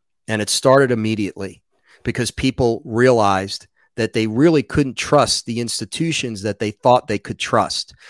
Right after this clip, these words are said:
Because even though people, you know, the Warren Commission report came out, it's like, "Okay, this is it. It was Oswald. That's it." So many people, even, first of all, didn't believe that. But even the ones who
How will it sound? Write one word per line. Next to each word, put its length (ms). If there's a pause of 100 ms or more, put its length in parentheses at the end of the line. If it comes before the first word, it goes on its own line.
(120)
Because 320
even 340
though 220
people, 560
you 100
know, 60
the 60
Warren 300
Commission 360
report 340
came 220
out, 240
it's 100
like, 120
"Okay, 420
this 180
is 140
it. 160
It 80
was 120
Oswald. 520
That's 220
it." 220 (600)
So 200
many 200
people, 640 (200)
even, 340 (420)
first 280
of 40
all, 140
didn't 420
believe 360
that. 320 (760)
But 100
even 240
the 80
ones 340
who 220